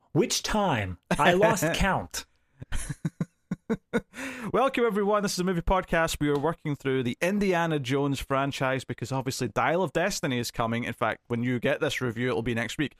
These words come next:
Speaker 2: For us, it's like a month. But, but it, when you get
Speaker 1: I
Speaker 2: this review, it'll be a week.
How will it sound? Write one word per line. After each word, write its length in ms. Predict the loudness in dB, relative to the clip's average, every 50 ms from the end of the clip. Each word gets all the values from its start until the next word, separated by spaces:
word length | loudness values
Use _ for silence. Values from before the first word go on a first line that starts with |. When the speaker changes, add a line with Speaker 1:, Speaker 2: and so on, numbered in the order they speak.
| _ -18 -8
Speaker 2:
For 200 | -2 2 2 4
us, 180 | 4 2 0 -2
it's 120 | -2 -2
like 100 | -2 -2
a 60 | 0 0
month. 340 | 0 0 -2 -4 -8 -12 -14 _ -16 -8 0 2
But, 300 | 2 4 4 2 -2 -2
but 100 | -2 0
it, 120 | 0 0 0 0
when 120 | 0 2
you 140 | 2 2 2
get 120 | 2 0
Speaker 1:
I 40 | 0
Speaker 2:
this 160 | 0 -2 -2
review, 380 | -4 -4 -4 -4 -4 -4 -4 -6 _ _ _ _ _
it'll 220 | _ -2 0 0 -2
be 140 | -2 -2 -2
a 100 | -2 -2
week. 280 | -4 -6 -8 -12 _